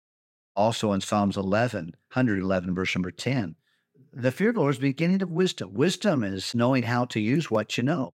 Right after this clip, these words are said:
If you talked about the trilogy of knowledge and wisdom and understanding, you'll hear it surface many times in the book of Proverbs. And knowledge is knowing information. It's knowing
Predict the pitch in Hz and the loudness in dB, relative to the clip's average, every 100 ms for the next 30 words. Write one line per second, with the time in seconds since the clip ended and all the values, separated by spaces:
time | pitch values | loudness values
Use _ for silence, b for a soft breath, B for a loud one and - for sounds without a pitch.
0 | _ _ _ _ 104 98 98 95 90 - | _ _ _ _ -4 -2 0 0 -2 0
1 | 113 110 104 101 98 95 - 95 - 165 | 0 0 -2 0 2 0 -4 -8 -2 0
2 | 156 127 98 98 90 87 - 95 90 95 | 2 2 0 -2 -4 -4 -4 -4 -2 0
3 | 92 104 127 160 165 - 92 87 101 113 | 2 2 2 0 -4 -6 -8 -2 0 0
4 | - 123 104 101 95 92 - 107 107 98 | 0 0 2 0 0 -2 -2 -2 -2 -2
5 | 95 95 147 147 117 90 - _ _ _ | -2 -2 0 2 0 -2 -8 _ _ _
6 | _ - 135 127 110 - 117 113 104 113 | _ -2 2 2 0 -2 0 0 0 0
7 | 110 85 92 90 95 90 - 101 107 95 | 0 -2 -4 -6 -6 -8 -2 0 0 -4
8 | 76 - - - _ _ _ 120 120 113 | -8 -12 -18 -18 _ _ _ -2 0 -2
9 | 127 147 208 269 143 104 107 107 - - | -2 0 0 2 0 0 -2 -2 -4 -10
10 | 113 113 117 117 117 110 104 95 - _ | -4 0 2 2 2 2 2 0 -8 _
11 | _ 127 123 - 101 98 98 101 - - | _ 0 0 -2 -2 0 0 0 -4 -6
12 | 85 69 _ _ _ _ _ _ _ - | -10 -16 _ _ _ _ _ _ _ -10
13 | 101 - 113 120 120 117 104 | -6 -2 2 2 4 2 2